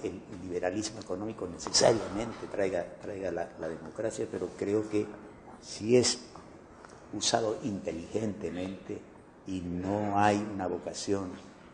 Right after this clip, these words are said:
egoísta y autoritaria y, y tiránica, eh, si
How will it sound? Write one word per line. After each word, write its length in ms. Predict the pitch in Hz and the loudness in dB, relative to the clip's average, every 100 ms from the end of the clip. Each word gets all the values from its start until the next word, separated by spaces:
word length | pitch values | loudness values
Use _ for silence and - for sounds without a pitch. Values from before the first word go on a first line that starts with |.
| - | -6
egoísta 600 | 104 90 85 104 110 - | -2 -2 0 0 2 4
y 60 | 95 | 4
autoritaria 920 | 85 85 76 78 95 101 107 101 92 | 4 0 -4 -6 2 8 8 8 4
y, 40 | 85 | 2
y 680 | 78 - - - - - | -4 -10 -12 -12 -12 -10
tiránica, 640 | 85 92 113 113 92 - - - - - - | 4 10 10 8 0 -2 -4 -6 -14 -14 -4
eh, 280 | 92 90 92 - 101 | 2 2 0 -6 -10
si 420 | - - 82 82 | -10 -8 -8 -8